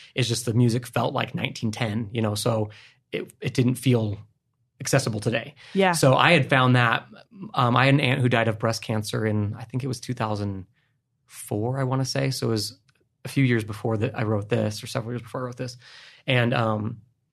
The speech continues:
Speaker 1: I remember finishing that song when, when that happened, because I was tr-, struggling with trying to understand why that would happen to s-, like, such a beautiful young person with nine kids of her own. And, and, um, so that song was already there and I'd already written it,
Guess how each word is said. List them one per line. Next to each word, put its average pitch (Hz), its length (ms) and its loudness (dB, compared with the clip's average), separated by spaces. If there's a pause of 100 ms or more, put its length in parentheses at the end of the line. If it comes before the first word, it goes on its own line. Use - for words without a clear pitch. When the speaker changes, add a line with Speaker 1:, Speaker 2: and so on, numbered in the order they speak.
(400)
Speaker 1:
I 123 80 2
remember 123 260 4
finishing 120 460 2
that 117 200 -2
song 113 500 0
when, 117 340 2
when 123 100 0
that 117 180 -2
happened, - 500 -10
because 117 240 -2
I 113 140 0
was 107 140 -2
tr-, - 200 -16
struggling 107 340 0
with 104 120 -4
trying 104 220 -4
to 123 80 -4
understand 113 580 -8 (100)
why 110 160 -6
that 123 140 -6
would 131 80 -8
happen 117 260 -10
to 123 40 -12
s-, - 200 -14
like, 123 140 -12
such - 180 -10
a 120 40 -6
beautiful 117 580 -6
young 135 460 -6 (520)
person 110 380 -4
with 107 180 -4 (220)
nine 113 320 -2
kids 113 180 -4
of 113 100 -4
her 110 180 0
own. 107 240 2
And, 101 140 -10 (420)
and, 120 240 2
um, 110 380 0 (240)
so 123 260 4
that 135 180 6
song 180 160 6
was 156 100 8
already 131 240 4
there 123 360 2
and 123 120 -2
I'd 117 120 2
already 117 160 2
written 117 260 0
it, 113 160 -4